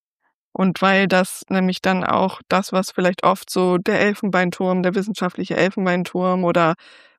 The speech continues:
irgendwelche Ideale, politischen Ideale, die Menschen sehr stark in ihrem Denken haben, halt etwas sind,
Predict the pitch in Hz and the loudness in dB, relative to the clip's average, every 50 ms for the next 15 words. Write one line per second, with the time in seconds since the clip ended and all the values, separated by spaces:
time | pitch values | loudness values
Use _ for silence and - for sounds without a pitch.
0 | _ - - 202 190 202 202 202 202 196 - 226 208 185 - 208 180 202 185 202 | _ 0 0 2 2 2 0 -2 -2 -2 0 0 0 2 2 0 0 0 0 2
1 | 196 190 202 208 202 196 190 - - 185 196 196 - 202 - - 196 190 185 196 | 2 4 4 4 2 0 -2 -2 -2 -2 -2 -2 -2 -4 -4 -4 -4 -4 -2 -2
2 | 180 180 170 165 - 202 208 202 180 185 185 185 180 190 196 190 - - 202 185 | -2 0 0 2 2 2 2 0 0 0 0 0 2 0 0 -2 -2 -4 -4 -4
3 | 180 - - 185 190 190 - - - 185 180 185 - - 180 170 180 185 180 175 | -2 -2 0 0 0 -2 -4 -2 0 2 2 2 0 -2 -2 -2 0 0 0 0
4 | 170 185 196 226 208 - 196 185 190 196 180 175 175 180 214 185 185 202 - _ | 0 2 2 2 0 0 -4 -4 -2 0 2 2 2 2 0 -2 -4 -4 -6 _
5 | _ _ _ _ _ - - 190 170 214 202 196 190 202 - - 196 196 196 185 | _ _ _ _ _ -2 -2 0 2 2 0 0 -2 -4 -2 -2 0 0 0 0